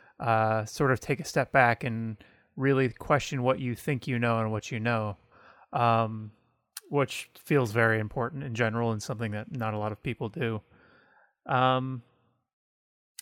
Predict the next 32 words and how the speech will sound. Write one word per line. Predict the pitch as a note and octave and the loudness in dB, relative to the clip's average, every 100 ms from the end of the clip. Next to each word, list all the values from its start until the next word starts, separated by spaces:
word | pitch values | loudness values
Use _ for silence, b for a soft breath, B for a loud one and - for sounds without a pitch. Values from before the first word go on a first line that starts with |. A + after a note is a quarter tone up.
| - | 2
uh, | D3+ | 4
is | E3+ | 4
there | E3+ | 4
anything | G#3+ A#3+ B3 | 4 4 4
else | A3+ | 2
you | A3 | 2
wanted | G#3+ G#3 | 2 2
to, | F#3 F3 E3 | 2 0 -2
to | - E3+ | -2 -2
cover? | - F3 F#3 | 2 2 2
'Cause | - C#3+ | 0 0
that | D#3+ | 0
covers | - E3+ D#3 C#3+ | 0 0 2 2
all | D3 | 2
the | C#3+ | 2
notes | C#3 C#3 | 2 0
I | C#3+ C#3 | 4 4
had, | B2+ C3+ C3+ | 4 2 2
and | C3+ | 0
I | |
think | B2 C#3 | -2 -4
we're | C3 | -4
coming | - C3+ B2+ | -2 0 0
up | B2 | 0
to | - | -2
the | A#2 B2 A#2+ C3+ - | -2 0 0 -4 0
time | C3 A#2+ | 0 2
I | A#2+ | 2
allotted | A#2 A#2 F3+ | 2 0 0
for | - B2 | -4 -2
this. | A#2 C#3 - - B B B B - | -2 -4 -10 -18 B B B B 2
Uh, | C3+ C3 C3 C3 C3 | 4 6 4 2 0